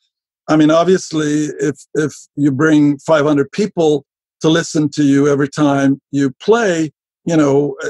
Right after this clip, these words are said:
it might be hard to get them back, you know, especially if you don't do so well the first couple of times. So what people actually have developed is asking just a friend or two to just sit there while they're actually now performing. And now they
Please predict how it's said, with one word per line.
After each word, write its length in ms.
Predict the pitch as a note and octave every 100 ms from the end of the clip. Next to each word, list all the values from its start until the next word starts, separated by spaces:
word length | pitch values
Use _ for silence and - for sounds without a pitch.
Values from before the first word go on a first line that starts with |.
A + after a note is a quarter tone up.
| -
it 80 | D3+
might 220 | D#3 D3
be 80 | D3+
hard 380 | C#3+ D3 D3 C3+
to 80 |
get 240 | C3+ D#3 -
them 140 | C#3
back, 380 | C3+ F3 F#3+ E3 -
you 80 | D#3
know, 120 | C#3+
especially 420 | C3+ - D3 - C#3
if 100 | C#3
you 100 | C3+
don't 280 | C#3+ C#3
do 180 | B2+ E3
so 200 | F3 D3+
well 320 | C3 C#3 C3+
the 80 | C3
first 260 | - C3 -
couple 220 | C3+ C3
of 60 | -
times. 280 | B2 C3+
So 100 | -
what 200 | F3 G3 - _ _
people 340 | A#3+ A#3+ G#3+
actually 320 | F#3+ F#3 F3 D#3+
have 200 | D#3+ C3
developed 500 | D3 F3+ F3+ - _
is 180 | D#3 C#3 -
asking 480 | D#3 E3 - D#3 C#3+
just 180 | C3+ - _ _ -
a 60 |
friend 480 | D3 - F3+ G#3+ G3+
or 120 | D#3
two 440 | C3+ C#3+ C3+ B2+ B2 _ _ _
to 100 | F3
just 240 | E3 G3+ -
sit 180 | A#3+ -
there 380 | D3+ C#3 C#3 C3 _ _ _ _ _
while 240 | D3+ E3
they're 220 | D3+ G3+ G3
actually 420 | F#3 F#3 E3+ D#3+
now 180 | D#3 D3+
performing. 760 | D#3 - D#3+ D#3+ D#3 B2+ B2 - _ -
And 180 | D3+ D3+ _ -
now 380 | D#3 F#3 A#3 B3
they 180 | G3+